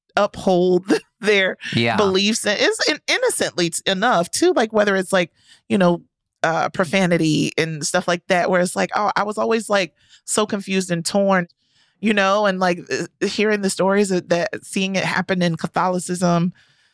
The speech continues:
Speaker 1: or, you know, different priests and, and people y-, using this religious hierarchy to do these things, it's always left a weird taste in my mouth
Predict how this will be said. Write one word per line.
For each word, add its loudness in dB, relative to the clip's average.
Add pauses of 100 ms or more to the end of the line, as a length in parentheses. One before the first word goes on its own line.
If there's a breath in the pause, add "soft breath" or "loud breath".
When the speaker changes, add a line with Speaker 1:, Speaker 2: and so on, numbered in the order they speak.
(240 soft breath)
Speaker 1:
or, -2
you 2
know, 4
different 0
priests -2
and, 0
and -2 (500)
people 2 (100)
y-, -14 (280)
using 0
this 0
religious 0
hierarchy -4 (400)
to 2
do 2
these 0
things, -4 (400 soft breath)
it's -2
always 2
left 2
a 4
weird 2
taste -2
in 0
my 0
mouth -4